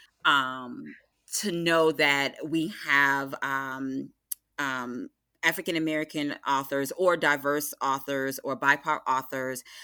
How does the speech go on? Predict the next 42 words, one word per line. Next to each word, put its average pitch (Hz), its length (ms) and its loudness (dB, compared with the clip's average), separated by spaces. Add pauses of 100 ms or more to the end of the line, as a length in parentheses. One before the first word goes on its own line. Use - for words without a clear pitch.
(160)
um, 156 240 2
who 202 220 -6
have 160 440 -4
such - 460 -8
amazing 147 640 -2
stories, 135 840 -6 (340)
but 165 280 -2
sometimes 147 760 0
on 143 220 -4
the 135 100 -4
marketing 135 580 -2
side 131 420 -4
of 127 240 -4
it, 127 240 -2 (380)
uh, 131 380 -4 (120)
you 147 200 -6
have 139 260 -4
people 139 320 -8
that 131 180 -2
still 135 320 -4
make, 135 460 -4
you 147 120 -8
know, 131 140 -4
comments 135 560 -6
like 127 200 -6
that, 123 200 -4
like 123 200 -6
they 131 100 -6
can't 135 480 -8
relate 127 420 -6
to 131 160 -8
that 123 200 -4
or 117 40 -6
they 120 140 -8
can't - 340 -12
see 135 300 -8
that. 127 320 -8 (480)
Um, 135 640 2 (100)
and 156 180 2
I 147 120 4
feel 151 320 -2
like 135 320 -2